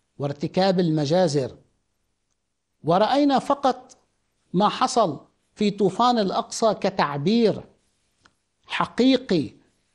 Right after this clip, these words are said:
عن هذا الرفض لهذا الاحتلال لمدة خمسة وسبعين سنة؟ أما في لبنان، قبل أن يكون حزب الله موجودا،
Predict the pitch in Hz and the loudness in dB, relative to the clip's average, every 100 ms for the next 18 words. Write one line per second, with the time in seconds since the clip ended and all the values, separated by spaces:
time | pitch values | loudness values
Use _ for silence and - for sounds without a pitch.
0 | _ - - 220 190 131 202 220 196 160 | _ -8 -4 0 -2 0 0 2 0 2
1 | 180 226 156 135 156 170 208 185 175 151 | -2 -2 -6 -6 -2 0 0 0 -4 -10
2 | - - 165 180 190 156 151 175 175 165 | -10 -4 0 2 0 0 -2 -2 -2 -4
3 | - 214 220 202 190 170 180 190 190 190 | -4 -4 -2 -4 -4 -4 -6 -6 -4 -4
4 | 208 - _ _ _ _ _ _ _ _ | -6 -14 _ _ _ _ _ _ _ _
5 | _ _ _ _ _ _ _ _ _ - | _ _ _ _ _ _ _ _ _ -4
6 | 190 226 220 214 208 170 208 190 - - | 0 2 2 0 0 0 0 -2 -4 -12
7 | _ _ _ _ _ _ _ _ _ _ | _ _ _ _ _ _ _ _ _ _
8 | _ _ _ _ _ 285 240 233 240 220 | _ _ _ _ _ 0 2 2 2 2
9 | 202 202 226 196 175 - _ _ _ _ | 0 0 0 0 -4 -10 _ _ _ _
10 | - 196 170 196 196 202 151 180 202 170 | -2 -2 2 0 4 2 2 2 2 2
11 | 214 202 208 202 | 4 4 2 -2